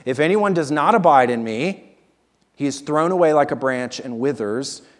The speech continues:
and the branches are gathered, thrown into the fire, and burned." It's necessary to abide in Him and to bear fruit because of the reality of judgment.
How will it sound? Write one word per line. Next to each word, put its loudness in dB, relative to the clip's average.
and -12
the -8
branches -6
are -4
gathered, -4
thrown -6
into -10
the -10
fire, -2
and -12
burned." -12
It's -8
necessary 2
to 0
abide 0
in -4
Him -6
and -4
to -8
bear 0
fruit -2
because 0
of -4
the -4
reality -2
of -6
judgment. -6